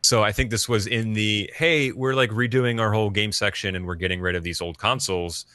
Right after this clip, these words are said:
They're, you know, we're just gonna basically, like,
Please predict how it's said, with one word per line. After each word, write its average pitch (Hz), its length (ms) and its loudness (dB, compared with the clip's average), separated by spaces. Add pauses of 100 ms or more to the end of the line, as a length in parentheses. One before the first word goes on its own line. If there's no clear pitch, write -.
(340)
They're, 95 260 -4
you 92 140 -4
know, 85 340 0
we're 101 140 0
just 90 240 -4
gonna 92 180 -2
basically, 87 560 -2
like, 82 360 -4